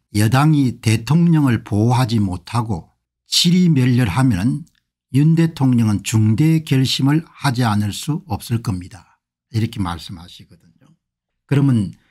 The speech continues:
여당의 구성원들이 대통령을 보호할 수 있는 인센티브, 동기가 있느냐, 요인이 있느냐? 여당의 국회의원들은 윤 대통령의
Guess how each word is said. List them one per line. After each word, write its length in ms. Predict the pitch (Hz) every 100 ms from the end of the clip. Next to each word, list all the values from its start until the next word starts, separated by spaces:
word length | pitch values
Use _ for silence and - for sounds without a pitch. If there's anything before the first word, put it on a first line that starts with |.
| _ -
여당의 600 | 107 113 147 180 170 170
구성원들이 760 | - 110 160 185 196 185 165
대통령을 800 | - 104 104 170 202 190 156 113
보호할 480 | - 101 120 139 156
수 160 | 156 123
있는 300 | 107 113 -
인센티브, 880 | - 135 143 196 190 196 - 113 95
동기가 540 | - 104 107 110 190 170
있느냐, 640 | 90 90 110 131 80 80 _ _ _ _
요인이 420 | 113 117 147 208 180
있느냐? 560 | 104 98 131 104 80 _ _ _ _ _
여당의 560 | 107 101 123 165 160 143
국회의원들은 1400 | - 120 - 160 131 107 127 151 156 147 95 117 110 - _ _ _ -
윤 240 | 127 180 196
대통령의 1160 | 196 196 160 147 135 127 117 117 127 139 135